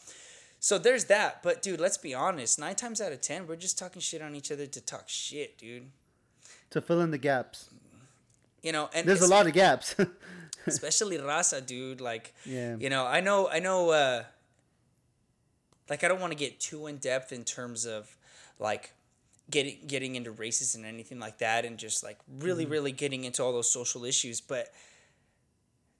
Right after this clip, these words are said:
Speaker 1: I think we need to hold ourselves accountable and know that, like, dude, as raza, we, we like to fuck with each other a lot, dude. I mean,
Speaker 2: Yeah.
Speaker 1: like,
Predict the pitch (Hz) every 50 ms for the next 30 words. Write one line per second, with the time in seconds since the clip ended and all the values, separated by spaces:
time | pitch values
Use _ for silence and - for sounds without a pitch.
0 | _ _ _ _ _ _ _ _ _ - 151 202 - 403 453 - - 294 302 277
1 | 254 226 226 226 226 220 220 233 214 196 175 - 202 233 262 226 185 175 196 214
2 | 202 190 165 156 131 120 120 180 208 196 175 139 135 131 147 185 - 254 294 277
3 | 196 160 214 - - _ _ _ _ _ _ - 156 220 277 349 - 381 - 320
4 | - - - 233 233 - - 220 - 226 196 - 226 214 214 208 156 120 98 95
5 | - - 143 196 208 170 - - - 127 139 156 185 185 175 _ _ _ _ _
6 | _ _ - 135 151 165 175 170 170 156 143 139 139 135 131 127